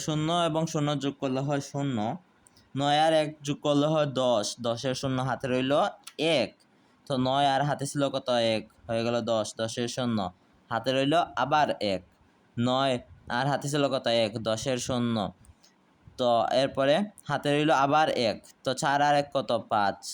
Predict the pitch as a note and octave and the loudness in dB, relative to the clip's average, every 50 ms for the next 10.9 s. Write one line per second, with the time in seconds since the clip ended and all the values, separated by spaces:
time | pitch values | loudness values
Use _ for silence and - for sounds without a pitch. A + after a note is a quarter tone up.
0 | - - _ _ _ _ _ _ _ _ _ _ _ _ _ _ _ _ - A#2 | -14 -16 _ _ _ _ _ _ _ _ _ _ _ _ _ _ _ _ -4 -2
1 | A#2 A#2 A#2+ B2+ C#3 E3 A3+ - - - - - _ _ _ _ - C#3+ C#3 C3+ | -2 0 0 0 0 0 -2 -4 -8 -14 -20 -20 _ _ _ _ -2 -2 0 0
2 | B2 - C3+ C#3 - C3+ A2+ G2+ G#2+ G#2 - A#2+ B2+ C3+ C3+ A#2 C3+ C3+ C3+ C#3 | -2 -4 -4 -4 -4 -4 -2 -2 -2 -2 -2 -2 -2 -2 -2 -2 -4 -4 -4 -2
3 | D3+ D3 C#3 C3 C3+ C3+ C3 B2 A#2 A#2+ C3+ C3+ C3 B2+ A#2+ A#2 B2 B2 B2+ B2+ | -2 -2 0 0 0 0 -2 -2 -2 -2 -4 -4 -4 -4 -2 0 0 0 2 2
4 | B2+ C3 C3+ - C#3+ A#2+ C3+ C3+ A#2+ A#2+ A#2 A#2+ - - B2+ B2+ - - C3+ C3 | 0 0 -2 -2 -4 -4 -4 -2 0 0 0 0 -2 -2 -4 -4 -2 -2 0 0
5 | C3+ C3 C3+ C3 - C#3+ D3 D3 A#2+ - - B2+ B2 A#2+ A2+ B2+ C3 B2+ A#2 G2+ | 0 0 -2 -2 -2 0 0 0 0 -2 -2 -2 -2 -2 0 -2 -2 -2 0 0
6 | G#2 G2 G2 G2+ G#2+ A2+ A#2+ A#2 - C3 A#2+ A2 A#2+ A2 - B2 A#2+ A2+ A2+ A2+ | 0 0 0 0 0 0 0 -2 -2 -2 -2 -2 -2 -2 -2 -4 -2 -2 -2 -4
7 | G#2+ - - G2 F#2 F2+ F2 F#2 F#2+ F#2+ G#2 G2+ - - G#2+ A2+ A2+ - B2 A#2 | -4 -4 -4 -4 -2 -2 -2 -4 -4 -6 -6 -8 -6 -6 -4 -4 -4 -4 -4 -4
8 | A2+ A#2 A2+ A#2+ B2 B2 A#2+ B2+ D3 - - A2 F#2+ - - - - G2 F#2 F2+ | -4 -4 -4 -4 -4 -2 -2 -2 -2 -2 -2 -4 -6 -8 -10 -8 -6 -6 -6 -6
9 | - _ - _ _ _ _ _ _ _ _ _ _ _ _ _ _ _ _ _ | -8 _ -20 _ _ _ _ _ _ _ _ _ _ _ _ _ _ _ _ _
10 | _ - - - - - - _ - - _ _ _ _ _ _ _ - | _ -20 -20 -20 -20 -20 -20 _ -20 -20 _ _ _ _ _ _ _ -4